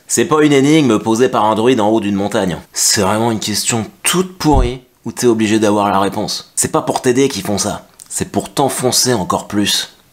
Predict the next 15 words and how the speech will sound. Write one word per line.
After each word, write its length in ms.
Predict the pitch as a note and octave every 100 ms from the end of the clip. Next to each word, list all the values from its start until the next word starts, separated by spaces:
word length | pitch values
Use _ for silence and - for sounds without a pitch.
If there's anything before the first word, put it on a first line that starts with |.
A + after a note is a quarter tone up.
| _ _ _
Ah, 100 | C3+
t'as 200 | - E3+
oublié 320 | D#3+ C#3 D#3+ E3
ton 180 | E3
mot 140 | D#3+ E3
de 60 |
passe ? 540 | E3 F3+ G3+ F#3+ - - _ - - _ _ _ -
Bon, 100 | E3+
on 40 |
va 120 | F2
te 60 | -
poser 300 | F#2 F#2 F#3
une 100 | F#2
question 320 | G2 - A2
facile 560 | B2+ C3 - F#3+ F3+